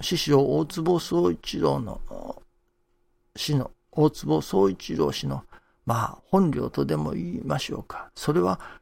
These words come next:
やはり成り行きの中に、成り行-、成り行きを通して神様が物を言うてくださる。神様が語りかけてくださる。それをキャッチしていく道を、手立てを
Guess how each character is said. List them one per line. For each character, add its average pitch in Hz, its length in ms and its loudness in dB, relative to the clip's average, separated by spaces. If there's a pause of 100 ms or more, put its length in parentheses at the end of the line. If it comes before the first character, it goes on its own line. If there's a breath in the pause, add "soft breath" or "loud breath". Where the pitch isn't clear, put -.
や 156 120 0
は 180 100 4
り 170 160 -2 (360 loud breath)
成 139 160 4
り 208 120 0
行 254 160 0
き - 160 -8
の 233 140 0
中 - 320 -4
に、 - 120 -16 (420)
成 139 160 6
り 190 120 -2
行-、 226 280 0 (220)
成 151 200 2
り 214 120 -2
行 240 240 -4
き - 80 -2
を 214 160 4
通 - 280 -2
し - 100 -10
て - 180 -18 (380)
神 151 200 2
様 123 300 -4
が 127 320 -2
物 151 360 2
を 131 80 -2
言 131 200 -2
う 139 40 -4
て - 140 -8
く - 100 -12
だ - 120 -6
さ - 160 -8
る。 - 100 -18 (960)
神 139 220 2
様 131 280 -4
が - 120 -6
語 160 300 -2
り 180 100 -4
か - 160 -4
け 202 100 -4
て - 120 -12
く - 100 -14
だ - 100 -8
さ - 160 -12
る。 - 80 -18 (1080 loud breath)
そ - 160 0
れ 196 80 6
を 214 260 2 (100)
キ - 100 -4
ャ 233 80 0
ッ - 20 -20 (100)
チ - 180 -4
し - 140 -6
て - 140 -10
い - 80 -8
く - 260 -18 (1160)
道 139 100 4 (260)
を、 - 140 -4 (160)
手 214 100 4
立 214 160 0
て - 140 -14
を 147 120 -16